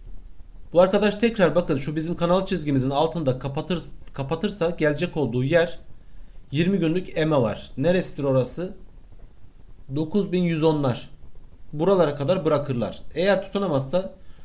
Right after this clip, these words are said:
şu destek noktasına gelir. Oralardan tekrar, e, kırdığı düşeni tekrar destek olarak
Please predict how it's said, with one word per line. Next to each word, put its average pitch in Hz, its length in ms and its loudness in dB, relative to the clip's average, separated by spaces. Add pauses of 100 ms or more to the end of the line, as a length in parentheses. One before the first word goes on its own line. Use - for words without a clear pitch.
(120)
şu 180 200 -4
destek 196 420 4
noktasına 131 520 0
gelir. 185 460 4 (680)
Oralardan 165 580 4
tekrar, 202 520 4 (520)
e, 117 500 0 (1200)
kırdığı 175 400 4
düşeni 175 440 2 (200)
tekrar 180 380 4
destek 170 400 0
olarak 151 460 2